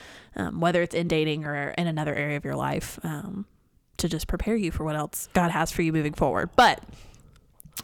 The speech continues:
I think that's the first thing we need to remember is you're always going to be waiting for something. Melanie and I have had more conversations about this in the last <laughs> few years of it's become a joke of you wait on one thing and then you get it and then,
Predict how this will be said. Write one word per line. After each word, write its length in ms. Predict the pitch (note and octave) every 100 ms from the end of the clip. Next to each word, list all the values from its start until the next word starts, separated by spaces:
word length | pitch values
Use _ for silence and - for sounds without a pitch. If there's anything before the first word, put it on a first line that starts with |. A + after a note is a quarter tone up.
| - - - -
I 60 | -
think 160 | A3
that's 160 | G3+ G3
the 80 | F#3
first 240 | F#3 F#3
thing 140 | E3 D#3
we 80 |
need 160 | E3 F3
to 100 | -
remember 320 | C3+ C#3+ C#3+
is 440 | - C#3+ D3 D#3+ - - - - - - - -
you're 200 | D#3+ -
always 380 | D#3+ G3+ A#3 A3+
going 200 | F#3 F3+
to 40 |
be 120 | F3+
waiting 460 | E3 D3 D3 C#3+ D3 - - -
for 100 | -
something. 520 | - E3+ - - E3
Melanie 420 | - F3+ A3 C4+ D4
and 60 |
I 260 | D4 D4 D4
have 180 | C#4+ A3
had 160 | G3+
more 140 | E3 E3+
conversations 600 | A#3+ B3 B3+ G3 F#3 D3
about 220 | - -
this 260 | - - -
in 120 | E3
the 60 |
last 360 | D#3 E3 A#3 -
<laughs> 640 | C#4 B3 - G#4+ - D5
few 180 | D5+ A3+
years 500 | A#3 G#3 D3+ D3 A3 - - - B3
of 500 | G3+ G3 F#3+ F3 E3
it's 320 | - G#3+ - - -
become 320 | G3 G#3 A#3+ G#3
a 60 |
joke 460 | F#3 - E3+ E3 -
of 180 | E3 D#3+
you 120 | E3
wait 180 | G3+ D#4
on 140 | E4
one 180 | D4+ F4+
thing 260 | E4 D#4 C#4
and 100 | G3+
then 100 | G3
you 80 |
get 180 | G3+ B3
it 120 | C#4 G3
and 120 | F3+
then, 180 | E3+